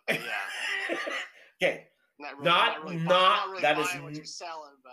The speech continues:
Speaker 2: that is
Speaker 1: I get
Speaker 2: not
Speaker 1: you.
Speaker 2: the issue here, Hefe. The
Speaker 1: All
Speaker 2: issue
Speaker 1: right.
Speaker 2: here is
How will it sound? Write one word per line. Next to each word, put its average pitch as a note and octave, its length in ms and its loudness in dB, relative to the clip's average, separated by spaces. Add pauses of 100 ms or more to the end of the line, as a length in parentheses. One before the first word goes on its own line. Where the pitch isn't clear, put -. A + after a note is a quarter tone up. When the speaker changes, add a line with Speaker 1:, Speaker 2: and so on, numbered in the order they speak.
(180)
Speaker 2:
that D3+ 180 4
is C#3+ 120 -2
Speaker 1:
I C#3 40 -8
get D3 80 -8
Speaker 2:
not F#3 360 4
Speaker 1:
you. G#3 60 -6
Speaker 2:
the G3+ 100 -2
issue A3+ 340 2
here, E3+ 380 6
Hefe. D3+ 680 4 (1160)
The A#2 60 -6
Speaker 1:
All - 40 0
Speaker 2:
issue E3 120 0 (100)
Speaker 1:
right. A#3 120 -4
Speaker 2:
here D#3 240 4
is C#3+ 400 0